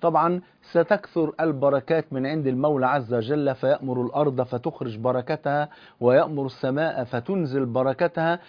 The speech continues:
بفضل الله، حتى يرى الناس سبع سنين من أعظم سنوات الرخاء والنعيم على وجه الأرض. واضح كده؟ ثم بعد ذلك يموت عيسى عليه السلام بعد أن يحج إلى بيت الله الحرام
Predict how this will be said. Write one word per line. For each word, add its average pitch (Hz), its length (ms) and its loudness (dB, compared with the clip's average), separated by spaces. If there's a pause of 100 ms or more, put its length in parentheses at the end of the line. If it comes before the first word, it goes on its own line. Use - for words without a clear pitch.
(180)
بفضل 127 420 0
الله، 156 300 2
حتى 160 580 0
يرى 160 240 2
الناس 147 360 0
سبع 151 600 0
سنين 185 560 -2 (260)
من 151 220 0 (140)
أعظم 143 480 0
سنوات 151 640 0
الرخاء 135 720 0
والنعيم 151 720 0
على 131 260 -2
وجه 147 280 0
الأرض. 90 320 -6 (540)
واضح 147 320 2
كده؟ 196 320 0 (340)
ثم 247 320 4
بعد 185 280 2
ذلك 160 560 0 (960)
يموت 160 420 2
عيسى 156 320 0
عليه 143 160 2
السلام 147 400 -2
بعد 131 240 2
أن 120 180 -2
يحج 127 360 -4
إلى 123 220 -2
بيت 147 260 -4
الله 127 240 -2
الحرام 156 480 0